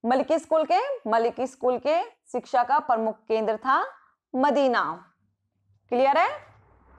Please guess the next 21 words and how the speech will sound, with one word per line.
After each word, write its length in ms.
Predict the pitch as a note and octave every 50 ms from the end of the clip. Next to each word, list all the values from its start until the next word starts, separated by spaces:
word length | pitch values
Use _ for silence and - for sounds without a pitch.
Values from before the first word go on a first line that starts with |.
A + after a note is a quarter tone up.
| - - - _ _ _ - - - _ - -
ओके, 340 | G#3 G3+ C4 C4+ D4 E4 G4+ B4+ - - - - _ _ _ _ _ _ _ _ _ _ _ _ _ -
इसके 260 | - - - C#4+ D4+
बाद 260 | C4 D4 D4 D4 D4
आता 220 | D4+ D4+ D4 D4 D#4
है 380 | D#4+ D4+ D4+ D4+ D#4+ F4+ A4 C5 - _ _ _ _ _ _ _ _ _ -
थर्ड 240 | C#4 A#3+ D4 C4
स्कूल 320 | G3+ - - - D#4 D#4+ E4
सुन्नी 280 | - E4+ D4+ D4 D4+
संप्रदाय 500 | D4+ D4+ D4+ C4 C#4 C4 C#4 D4 D4 D4+
के 120 | D4+ D4+ D#4
अंतर्गत। 720 | D#4+ D#4 D4+ D#4 D#4 D4+ C#4+ D#4+ E4+ F4+ F4+ - G#4 F#4 - _ _ _ _ _ -
कौन 220 | C#4 C#4 D4 D4
सा 140 | C#4+ E4+ D4+
है? 300 | D#4+ D#4+ E4 E4+ F4+ G#4 B4+ - - - _ _ _ _ B3+
ये 80 | C4+ D4
है 260 | C#4+ D4+ D#4 F4+ G#4+
साफई 720 | F#4+ - - - C#4 B3+ B3+ B3+ B3+ - D4+ D4+ D#4 D#4
स्कूल। 580 | D4 - - - C#4 C#4 C4+ B3 G#3 F3+ E3 F3 - _ _ _ _ _ _ _ _ _ _ _ _
कौन 180 | - C4 C#4+ C4+
सा 120 | D4+ D#4
है? 280 | D4+ D#4+ D#4 D#4+ F4